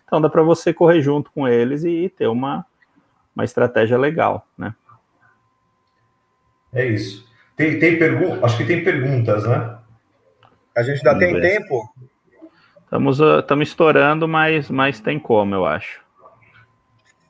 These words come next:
Speaker 3: É legal, só complementando o que você falou, Rogério, exatamente,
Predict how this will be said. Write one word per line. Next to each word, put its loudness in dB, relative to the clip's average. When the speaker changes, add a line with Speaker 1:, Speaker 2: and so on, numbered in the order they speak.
Speaker 3:
É 2
legal, 4
só 2
complementando -4
o -12
que -16
você -6
falou, 0
Rogério, 0
exatamente, -4